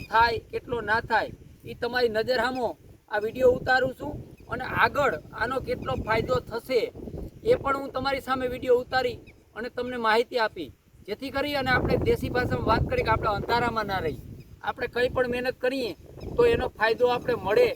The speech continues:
તો જ આપણે મહેનત કરવાની હોય. ઘણા આપણે સોશિયલ મીડિયા વાતો તો થાય છે ભાઈ દૂધ ગોળથી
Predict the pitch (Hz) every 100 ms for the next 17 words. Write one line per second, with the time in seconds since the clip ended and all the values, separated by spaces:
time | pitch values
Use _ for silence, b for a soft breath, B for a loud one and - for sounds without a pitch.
0 | - - - - - 262 285 285 294 262
1 | 262 262 508 508 508 - 214 196 - -
2 | - - - 202 254 381 277 - 233 -
3 | 240 247 254 214 196 - - 247 247 262
4 | 262 494 453 427 480 453 466 - 480